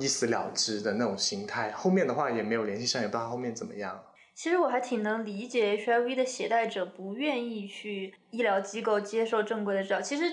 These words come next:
Speaker 2: 呃，在中国，携带者们如果被查出来携带H I V的情况呢，疾控是有免费的药提供的，其实是免费治疗的。广州这边是每半年还是一年要做一次身体检查，只有这个身体检查是要钱的，然后药都是免费的。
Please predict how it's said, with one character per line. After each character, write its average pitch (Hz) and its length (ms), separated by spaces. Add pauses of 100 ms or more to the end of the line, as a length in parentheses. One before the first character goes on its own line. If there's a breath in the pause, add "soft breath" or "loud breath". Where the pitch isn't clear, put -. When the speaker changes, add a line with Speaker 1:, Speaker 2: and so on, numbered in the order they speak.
(140)
Speaker 2:
呃， 226 180
在 294 200
中 359 300
国， - 400 (180 loud breath)
携 226 180
带 339 180
者 233 160
们 196 240
如 233 100
果 262 120
被 254 160
查 - 260
出 269 180
来 202 140
携 208 160
带 214 140
H 208 120
I 214 120
V 254 240
的 196 340
情 196 220
况 240 260
呢， 208 300
疾 226 100
控 277 180
是 269 140
有 220 140
免 190 180
费 233 140
的 214 80
药 226 240
提 - 180
供 185 180
的， - 200 (100)
其 240 180
实 262 180
是 240 40
免 196 180
费 240 160
治 233 140
疗 - 220
的。 - 160 (420 loud breath)
广 202 260
州 247 160
这 339 140
边 277 160
是 285 140
每 190 340
半 320 240
年 208 160
还 214 100
是 254 120
一 262 100
年 202 220
要 220 120
做 240 200
一 240 100
次 247 160
身 254 180
体 247 80
检 226 160
查， - 280
只 - 160
有 277 80
这 269 80
个 269 40
身 269 140
体 262 60
检 202 120
查 190 80
是 214 60
要 226 100
钱 220 220
的， - 160
然 208 80
后 220 80
药 269 140
都 247 80
是 240 80
免 202 120
费 202 180
的。 202 120